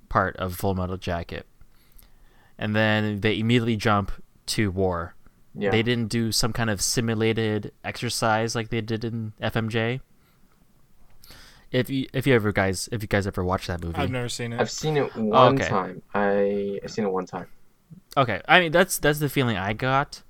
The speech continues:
Speaker 1: um, from this movie.
Speaker 2: Okay.
Speaker 1: Like, they tried to emulate other war movies that had the main character go through certain experiences in boot camp.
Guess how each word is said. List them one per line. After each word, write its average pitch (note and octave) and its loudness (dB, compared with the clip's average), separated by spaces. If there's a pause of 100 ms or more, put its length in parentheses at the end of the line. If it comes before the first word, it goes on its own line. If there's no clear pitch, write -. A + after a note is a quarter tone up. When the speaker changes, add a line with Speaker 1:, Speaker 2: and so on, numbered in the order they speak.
(560)
Speaker 1:
um, G#2 0
from G#2+ 0
this A2 0
movie. D3 -4 (300)
Speaker 2:
Okay. - -10 (340)
Speaker 1:
Like, G#2 -6
they A2+ 0
tried C#3+ 0
to - -4
emulate A2+ -2 (300)
other A2+ 4 (260)
war G#2 2
movies F#2+ -2 (960)
that F#2+ -2 (760)
had A2 2
the B2 -2
main A#2 -2
character G#2+ 4
go G#2 2
through G#2 2 (160)
certain B2 0
experiences G#2+ 0
in G2+ 0
boot G#2 -2
camp. F2+ -4